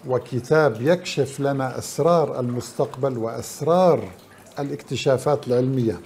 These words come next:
لابد أن نعترف أن القرآن هو كتاب العجائب، كما قال صلى الله عليه وسلم عن القرآن: "ولا تنقضي عجائبه". ولا ننسى أيضًا حديث النبي عليه الصلاة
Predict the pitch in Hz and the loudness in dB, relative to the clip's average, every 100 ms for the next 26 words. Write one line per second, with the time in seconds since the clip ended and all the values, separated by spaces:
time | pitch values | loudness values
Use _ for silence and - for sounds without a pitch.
0 | - 139 170 220 202 208 196 190 185 185 | -6 2 4 4 2 2 2 2 4 4
1 | 175 180 165 151 - 151 160 180 151 143 | 4 0 0 -2 0 -2 0 0 0 2
2 | 139 - 131 165 160 135 135 117 123 117 | 0 -2 -2 4 4 4 2 2 0 2
3 | 160 160 135 101 - - 160 143 - 151 | 4 4 0 -4 -4 0 4 4 4 4
4 | 151 247 - - - - 143 139 127 139 | 4 2 0 -8 -16 -2 0 4 4 4
5 | 131 123 127 123 117 139 139 147 151 120 | 2 2 2 0 0 0 2 -2 -2 -4
6 | 127 156 131 - 131 135 143 151 170 - | -2 0 -2 -2 -4 0 -2 -2 -6 -12
7 | - 135 165 170 143 123 - 139 123 131 | -6 4 6 6 4 2 0 -2 0 -2
8 | 117 123 113 110 120 127 131 107 92 92 | 2 2 2 0 0 0 -2 -4 -6 -8
9 | - 135 127 139 147 180 185 - 151 156 | -12 0 2 2 2 0 0 0 2 2
10 | 151 123 143 143 131 - - - - - | 0 0 -2 -4 -8 -18 -20 -20 -14 -4
11 | 123 135 160 156 135 131 131 143 117 127 | -4 -2 -2 -2 0 0 2 2 2 0
12 | 127 - 127 123 | -4 -2 2 2